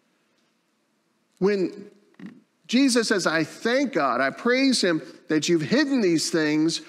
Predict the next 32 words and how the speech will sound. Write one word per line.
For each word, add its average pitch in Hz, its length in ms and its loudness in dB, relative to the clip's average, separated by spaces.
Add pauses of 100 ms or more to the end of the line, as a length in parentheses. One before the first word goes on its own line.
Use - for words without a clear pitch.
(360)
to - 160 -6
the 160 80 -2
wise 170 420 0
and 147 80 0
intelligent, 156 600 0 (220)
but 175 160 0
you've 165 160 2
revealed 190 680 2
them 156 260 2
to - 440 -2
infants, 190 1040 -2
to - 100 -6
children, 220 720 -4
to 131 100 -4
babes," 160 880 -2 (1080)
the 185 140 2
idea 202 520 2
here 180 260 2
is 175 260 0
that 190 180 0 (1200)
God 175 260 2
is 160 140 0
hiding 156 680 -2 (300)
the 165 120 0
truth 196 320 -2
from 180 220 0
some 165 380 0
and 175 160 0
revealing 139 600 2
it 190 260 -4 (440)
to 208 180 -2
others. - 640 -8